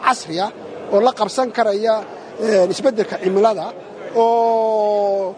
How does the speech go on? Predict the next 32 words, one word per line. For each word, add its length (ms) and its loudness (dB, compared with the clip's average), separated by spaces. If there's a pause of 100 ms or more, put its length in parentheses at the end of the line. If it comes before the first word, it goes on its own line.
(120)
waad 180 4
ogtahay 260 -2
dadkeennii 480 -2
qaarkii 340 -2
I 140 4
D 120 -6
Bs-ka 320 -2
iyo 160 4 (140)
xerooyinka 380 2
ay 80 0
gelayaan, 360 0 (360)
oo 220 4
nolol 300 4 (120)
degan 360 -6 (160)
oo 480 2
ilbax, 280 0 (200)
ilbax 340 -2
ah 220 0
oo 380 2 (180)
horumarsan 560 0 (300)
inaanu 260 2
abuurno, 400 -6 (360)
oo 420 4
dowladda 480 -2 (100)
iyo 180 -4 (100)
annagoo 280 -2
kaashana 400 -2
beesha 220 -2
caalamka 320 0
maalgashi 520 0 (180)
lagu 180 -2
sameeyo, 380 0